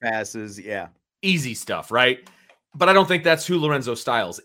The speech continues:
Speaker 2: is. I don't, I don't think he's this amazing athlete that you have to have on the field, right? So I think he's gotta make a deci-, I think they gotta make a decision. He's either offense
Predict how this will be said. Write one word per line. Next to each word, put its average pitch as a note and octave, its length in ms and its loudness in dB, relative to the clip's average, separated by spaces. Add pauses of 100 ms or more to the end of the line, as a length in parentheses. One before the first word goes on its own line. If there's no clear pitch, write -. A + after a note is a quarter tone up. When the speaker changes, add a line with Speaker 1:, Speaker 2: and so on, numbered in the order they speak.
Speaker 2:
is. D2+ 580 -4
I A#2+ 80 -8
don't, A#2+ 180 -4
I A#2+ 60 -2
don't C3+ 220 -2
think C3 160 -4
he's A2+ 240 -10
this A#2 260 -8
amazing C3 840 -4
athlete C3 400 -2
that B2 180 -12
you B2 120 -10
have C3+ 340 -6
to B2+ 100 -2
have C#3 300 -2
on A#2+ 180 -6
the G#2+ 60 -14
field, G2 500 -10
right? G2 300 -8 (260)
So B2 360 0 (340)
I D3+ 60 4
think D3 160 0
he's B2+ 140 -8
gotta A#2 240 2
make G#2 240 -6
a G#2 40 -8
deci-, F#2+ 340 -8
I G2+ 80 -2
think A#2 140 -4
they A2+ 80 -2
gotta G#2+ 140 -2
make G#2 140 -8
a G2+ 40 -6
decision. E2 360 -12
He's E2 120 -14
either E2+ 200 -10
offense C3 540 0